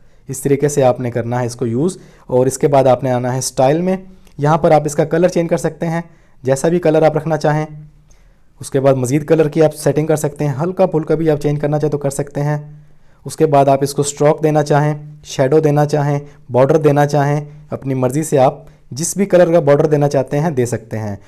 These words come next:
इस तरीके से आपने इसको यूज़ करना है। उसके बाद आपने स्टाइल पे आना है। यहाँ पर आपको बेशुमार ऑप्शन मिलती हैं कि आप इसको शैडो दे सकते हैं, जितनी शैडो चाहें आप ईजीली दे सकते हैं। ब्लर करना चाहें, शैडो को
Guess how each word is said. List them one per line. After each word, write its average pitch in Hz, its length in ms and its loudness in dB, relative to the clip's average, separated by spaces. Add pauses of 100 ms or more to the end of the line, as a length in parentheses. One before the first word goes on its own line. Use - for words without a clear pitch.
(160)
इस 143 120 -10
तरीके 135 220 0
से 143 100 0
आपने 131 120 -4
इसको 131 180 -4
यूज़ 131 120 -4
करना 139 200 -2
है। 143 60 0
उसके 143 180 -2
बाद 151 180 2
आपने 139 220 0
स्टाइल 135 280 0
पे 170 120 -2
आना 151 220 0
है। 156 180 -2 (240)
यहाँ 139 160 2
पर 156 120 0
आपको 147 200 2
बेशुमार 143 400 2
ऑप्शन 143 220 -2
मिलती 143 300 -2
हैं 147 180 0 (800)
कि 131 80 -6
आप 123 160 -2
इसको 139 200 -6
शैडो 135 340 2
दे 117 140 2
सकते 104 280 -8
हैं, 101 180 -10 (380)
जितनी 120 260 -4
शैडो 143 300 2
चाहें 143 300 2
आप 151 200 0
ईजीली 139 360 -2 (360)
दे 117 160 0
सकते 107 300 -6
हैं। 104 240 -8 (380)
ब्लर 131 280 2
करना 143 240 0
चाहें, 147 320 2
शैडो 135 320 0
को 147 180 2